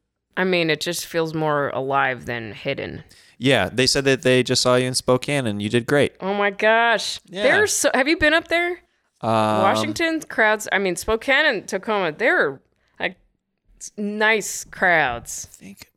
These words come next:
Speaker 1: Like,
Speaker 2: maybe.
Speaker 1: just so grateful. They're like, "Thanks for coming up here."
Speaker 2: Oh, yeah.
Speaker 1: You know, and I was like, "Yeah," <laughs> but they were real nice.
Speaker 2: Okay.
Speaker 1: It was
Speaker 2: Heck
Speaker 1: great.
Speaker 2: yeah.
Speaker 1: It was great.
Speaker 2: Um,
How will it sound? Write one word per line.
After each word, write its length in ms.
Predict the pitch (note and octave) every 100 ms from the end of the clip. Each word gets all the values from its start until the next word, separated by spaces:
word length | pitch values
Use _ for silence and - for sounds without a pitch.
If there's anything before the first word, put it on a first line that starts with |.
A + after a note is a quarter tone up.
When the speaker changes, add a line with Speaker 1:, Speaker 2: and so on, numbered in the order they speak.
| _ _ C#3+
Speaker 1:
Like, 160 | F3+ G3
Speaker 2:
maybe. 60 | G#3
Speaker 1:
just 280 | A3 G3+ -
so 220 | C4+ C#4
grateful. 460 | C4 F3 F#3+ - F3
They're 140 | E3
like, 180 | D3+ D3+
"Thanks 220 | B3+ C#4+
for 140 | - D#4+
coming 360 | - F#3+ D3
up 240 | D#3 A#3 -
here." 380 | - - - -
Speaker 2:
Oh, 200 | - A#2+
yeah. 260 | A2+ A2 G2
Speaker 1:
You 60 | A#3
know, 160 | F3+ F3+
and 100 | F#3
I 40 |
was 120 | F3+
like, 220 | F3+ F3
"Yeah," 280 | A#3+ D#4 A#3+ C#3
<laughs> 140 | A#4+ F4
but 120 | C#4
they 100 | A#3
were 180 | C4+ G3
real 180 | F#3+ G#3
nice. 400 | F3 E3 D3+ -
Speaker 2:
Okay. 380 | D3+ D3 A2+ D#3 -
Speaker 1:
It 60 |
was 120 | F3+ C3+
Speaker 2:
Heck 140 | C#3+
Speaker 1:
great. 80 | -
Speaker 2:
yeah. 180 | C3+ A#2+
Speaker 1:
It 220 | - -
was 120 | G2+
great. 360 | - B2 G#2+ - _ _
Speaker 2:
Um, 580 | - A2+ A2+ G#2+ G#2